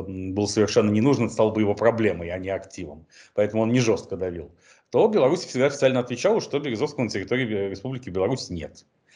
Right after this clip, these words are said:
И формально это было так, потому что Березовский въезжал в Беларусь без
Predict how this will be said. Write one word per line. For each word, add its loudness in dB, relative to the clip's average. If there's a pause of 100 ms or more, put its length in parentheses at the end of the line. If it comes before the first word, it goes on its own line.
(240)
И 0
формально 6
это 2
было 2
так, 2
потому -4
что -8
Березовский -2
въезжал 4
в -4
Беларусь 2
без -4